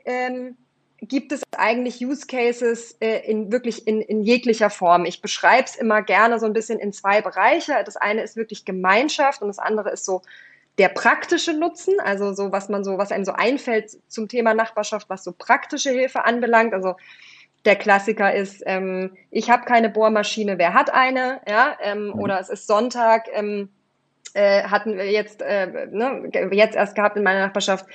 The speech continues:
Speaker 1: es ist Sonntag, alles ist zu, die Windeln sind alle, ja, wer kann mir jetzt drei Stück in Größe drei, ähm, schnell vorbeibringen oder so, ja? Also wirklich
Speaker 2: Ja,
Speaker 1: auch so,
Speaker 2: ja.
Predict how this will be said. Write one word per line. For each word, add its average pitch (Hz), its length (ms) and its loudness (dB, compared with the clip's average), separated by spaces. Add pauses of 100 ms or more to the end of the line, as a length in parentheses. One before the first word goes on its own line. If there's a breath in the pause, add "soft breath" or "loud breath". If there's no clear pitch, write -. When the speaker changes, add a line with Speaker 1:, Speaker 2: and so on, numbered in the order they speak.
(140 loud breath)
Speaker 1:
es 196 120 -2
ist 190 140 0
Sonntag, 233 400 6
alles 214 240 4
ist 202 240 -8
zu, 226 120 -4
die 202 140 -2
Windeln 220 340 4
sind 202 120 -2
alle, 190 500 2
ja, 208 320 4
wer 202 140 0
kann 208 220 -4
mir 196 120 -4
jetzt - 340 -14
drei 190 180 4
Stück 196 280 -4
in 202 140 -4
Größe 202 320 -2
drei, 196 480 2 (120)
ähm, 190 260 0
schnell 190 260 -2
vorbeibringen 190 580 -2
oder - 220 -8
so, - 120 -12
ja? 208 220 2
Also 233 220 2
wirklich 339 260 0
Speaker 2:
Ja, 247 140 4
Speaker 1:
auch 269 40 2
so, 233 220 0
Speaker 2:
ja. - 60 0